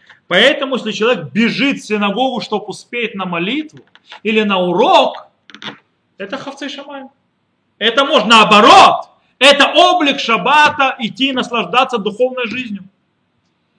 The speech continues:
Ты не бежишь по своим делам, ты бежишь для того, чтобы наслаждаться духовной жизнью, то, что будет необычным делаешь.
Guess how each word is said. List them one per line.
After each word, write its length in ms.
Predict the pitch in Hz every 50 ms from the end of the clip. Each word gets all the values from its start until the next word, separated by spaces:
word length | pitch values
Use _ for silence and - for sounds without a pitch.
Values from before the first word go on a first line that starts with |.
| _ _
Ты 100 | - 226
не 80 | 233 233
бежишь 260 | 202 226 262 285 262
по 80 | -
своим 240 | 269 262 277 269 262
делам, 220 | 240 277 269 240 -
ты 80 | 208
бежишь 280 | 185 180 196 190 247 220
для 120 | 220 233
того, 180 | 220 226 220 214
чтобы 180 | - - 202
наслаждаться 480 | 190 175 - 175 147 160 190 190 - 170
духовной 360 | 160 151 - 180 170 175 175
жизнью, 200 | 165 233 254 240
то, 120 | - 190 -
что 120 | - 175
будет 300 | 170 - 185 170 165 143
необычным 460 | 180 180 165 147 160 - - 151 143
делаешь. 340 | - 107 - _ _ _ _